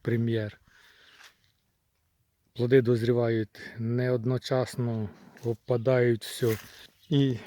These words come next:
на продаж вони не годяться, не зберігаються. Маю одне деревце даного сорту нектарина, більше не нащеплюю за його проблему. Нехай то дощі були, погода, що ще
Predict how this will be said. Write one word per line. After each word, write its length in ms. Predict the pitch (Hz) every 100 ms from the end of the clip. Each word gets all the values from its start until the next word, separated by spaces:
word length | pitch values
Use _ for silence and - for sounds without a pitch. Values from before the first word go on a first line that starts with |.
| -
на 180 | 123 123
продаж 420 | - 143 139 135
вони 220 | 107 127 131
не 140 | 127
годяться, 640 | 123 117 113 113 - 113 101 - - - - _ -
не 140 | 127
зберігаються. 760 | 110 117 123 117 120 117 - - - - - -
Маю 280 | 131 127 123
одне 240 | 113 123
деревце 560 | 110 120 117 - 165 135 - -
даного 500 | 110 139 135 127 120
сорту 400 | - 131 - 127
нектарина, 540 | 127 - 127 123 120
більше 300 | 113 123 -
не 140 | 120 117
нащеплюю 720 | 117 - 151 - 127 120 113 - - - -
за 180 | 107
його 260 | 131 139 131
проблему. 640 | - 123 110 107 104 101 87 _ _ _ _ _ _ _ _ _ _ _ - _ - - - - - - - - - - - - - - - - - - _ -
Нехай 400 | 131 127 151 131
то 160 | 131
дощі 440 | 120 120 - 170 151
були, 300 | 131 135 120
погода, 540 | - 117 143 151 127
що 200 | - 131
ще 360 | - - 127